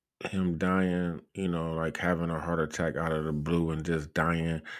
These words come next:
'cause you can have a heart attack and survive, you know, stuff like that, you know. Um, but, you know, and actually passing away.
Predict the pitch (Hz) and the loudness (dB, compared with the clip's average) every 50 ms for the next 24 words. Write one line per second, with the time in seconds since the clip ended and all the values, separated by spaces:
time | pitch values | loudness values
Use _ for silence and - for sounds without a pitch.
0 | - - - - 80 85 101 104 - 101 92 87 82 87 90 87 82 78 73 71 | -14 -12 -6 -2 2 4 4 6 6 6 6 8 8 8 8 8 8 6 6 6
1 | 80 87 90 87 80 76 - 82 80 - 78 76 - 78 73 71 80 85 85 80 | 6 8 8 6 6 4 2 0 0 0 -2 -2 -2 -2 0 4 4 6 6 6
2 | 76 73 71 69 76 80 80 80 80 76 76 76 73 - - - 80 - - 69 | 4 2 0 -2 -4 -2 0 0 0 2 0 0 -2 -4 -4 -4 -4 -2 -2 -4
3 | 69 - - 87 82 73 64 - _ _ - 78 80 76 73 76 73 73 - - | -2 2 4 6 6 6 4 -2 _ _ -8 -6 -4 -2 -2 -2 -2 -4 -6 -12
4 | - - - - - - _ _ _ _ _ _ _ _ _ _ _ - - 85 | -20 -18 -18 -18 -20 -20 _ _ _ _ _ _ _ _ _ _ _ -4 0 2
5 | 85 82 82 82 80 80 78 76 76 - _ _ _ _ _ _ _ _ _ _ | 4 4 4 4 4 2 0 -2 -4 -8 _ _ _ _ _ _ _ _ _ _
6 | - - 87 95 90 87 85 82 76 - - _ _ _ _ _ _ _ - - | -6 0 2 4 4 6 4 4 0 -2 -6 _ _ _ _ _ _ _ -10 -4
7 | 95 95 90 87 87 85 78 80 85 82 85 87 85 - - - 90 87 80 78 | 0 0 2 4 2 2 2 2 0 2 0 0 0 -2 -2 -2 0 0 0 0
8 | - - 85 80 82 - - - 82 80 78 78 78 80 82 85 87 85 82 80 | 0 0 2 2 0 0 -2 -4 -2 0 0 0 2 2 4 6 6 6 4 2
9 | 76 76 | 0 -2